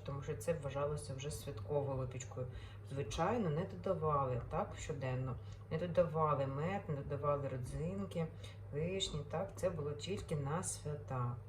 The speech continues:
Отже, поливаємо нашу калиту медом. І оскільки ми, е, не будемо її подвішувати для того, щоб грати, так, то я ще її присипаю без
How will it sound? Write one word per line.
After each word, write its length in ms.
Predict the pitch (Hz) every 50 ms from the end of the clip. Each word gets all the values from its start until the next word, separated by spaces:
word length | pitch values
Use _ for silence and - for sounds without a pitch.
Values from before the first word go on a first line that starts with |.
| - - - - - - -
Отже, 260 | - 156 208 214 202
поливаємо 920 | 165 - 151 156 165 185 190 160 160 156 147 147 143 156 175 202 214 226 226 - - - - - - - - - - - - - - - - - - - - - - - -
нашу 520 | 170 156 147 143 147 - - - - - 71 - - - - - - - - - - - - - - - - -
калиту 520 | 151 139 135 131 127 - - 143 160 165 160 - -
медом. 480 | 151 131 127 117 110 - - - - - - - - - - - - - - - - - -
І 160 | 214 202 196
оскільки 580 | - 190 190 - - - 196 185 165 - 170 160
ми, 420 | 160 160 160 160 156 151 147 143 139 - - - - - - -
е, 260 | - 151 139 135 135 135 147
не 60 | 160
будемо 420 | 165 165 175 165 160 156 160 156
її 120 | 147 147 143
подвішувати 680 | - - 143 135 151 214 320 - - - 175 160 160
для 160 | 151 147 147 143
того, 260 | - 156 151 156 151
щоб 220 | - - - 147
грати, 420 | 143 131 127 135 127 127 123 - 127 -
так, 200 | - 160 190 214 - - - - - - - - - -
то 60 | -
я 180 | 139 151 170 185
ще 260 | - - - 160 151
її 180 | 151 143 147
присипаю 760 | - - - 147 143 - - 147 - - 180 180 180 170 156 151 - - - - - -
без 120 | 147 139